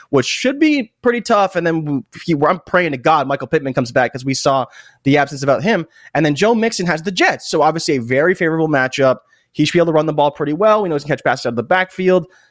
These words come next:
But again, you know, you see DeAndre Swift up there at one with that, you know, almost two or a full two points ahead of Jonathan Taylor.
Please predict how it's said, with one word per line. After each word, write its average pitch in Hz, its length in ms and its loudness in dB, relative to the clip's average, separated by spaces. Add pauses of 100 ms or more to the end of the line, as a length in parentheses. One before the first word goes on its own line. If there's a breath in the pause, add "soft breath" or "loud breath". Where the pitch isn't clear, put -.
(200 soft breath)
But 175 300 0
again, 233 320 0
you 190 80 0
know, 190 100 4
you 170 220 -2
see 226 580 0
DeAndre 180 380 0
Swift 208 260 0
up 180 140 -2
there 190 180 2
at 175 80 0
one 214 460 2 (300)
with 165 240 0
that, 135 220 0 (100)
you 165 80 2
know, 147 160 2 (120)
almost 196 300 -2
two 262 320 0
or 156 260 2
a 160 80 2
full 285 280 2
two 285 180 -2
points 262 300 0
ahead 226 160 2
of 190 40 0
Jonathan 202 300 -2
Taylor. 202 460 2